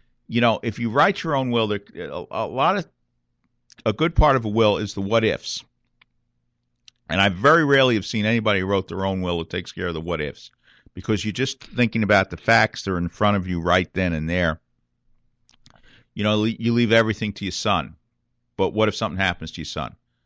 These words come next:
Does he have minor children? Is he married? You know, and, and, and you may want to take care of these questions. Or maybe he's not, but whatever it is, you want to have a what if. Every good plan has a what if. So you say, "My son's the executor." What if something happens to your son?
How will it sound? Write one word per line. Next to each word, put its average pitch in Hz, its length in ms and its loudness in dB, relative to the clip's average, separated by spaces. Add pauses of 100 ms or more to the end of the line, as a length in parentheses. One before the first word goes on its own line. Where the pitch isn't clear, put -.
(240)
Does 82 160 -10
he 92 80 0
have 95 160 4
minor 95 300 2
children? 107 500 -4 (480)
Is 78 100 -6
he 85 80 -4
married? 90 520 -2 (640)
You 85 140 -6
know, 98 160 2
and, 104 120 -4
and, 101 200 -4
and 90 340 -6
you 104 80 0
may 123 160 2
want 123 180 0
to 110 40 -2
take 113 240 -4
care 127 180 -2
of 123 60 0
these 92 160 -6
questions. 73 420 -6
Or 104 40 -4
maybe 120 260 0
he's 113 160 -6
not, 120 340 -2
but - 140 -10
whatever 117 340 0
it 90 80 -2
is, 78 180 -6
you 76 80 -12
want 110 200 -2
to 110 60 -2
have 104 160 0
a 92 40 -2
what 90 240 -6
if. 71 240 -8 (420)
Every 127 260 0
good 127 200 -2
plan 101 280 -2
has 90 220 -2
a 90 40 -6
what 80 180 -4
if. - 100 -6
So - 140 -6
you 87 120 -2
say, 110 200 0
"My 104 160 0
son's 104 300 -4
the 107 100 -6
executor." 101 460 -6
What 87 260 -6
if 104 140 -12
something 101 280 -10
happens 107 360 -8
to - 100 -14
your 73 60 -10
son? 62 320 -12